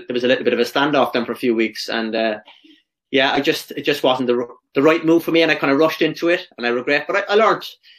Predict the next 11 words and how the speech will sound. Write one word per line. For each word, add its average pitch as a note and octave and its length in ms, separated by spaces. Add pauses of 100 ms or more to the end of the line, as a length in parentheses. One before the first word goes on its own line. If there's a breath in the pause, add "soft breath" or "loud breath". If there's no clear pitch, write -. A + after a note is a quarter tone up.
(280 soft breath)
you - 80
know, B2+ 120
I A#2+ 40
learned B2+ 240
a B2+ 40
valuable B2+ 340
lesson. B2+ 340
I, B2 80
I, A2 140
I - 180 (100)
think C#3 220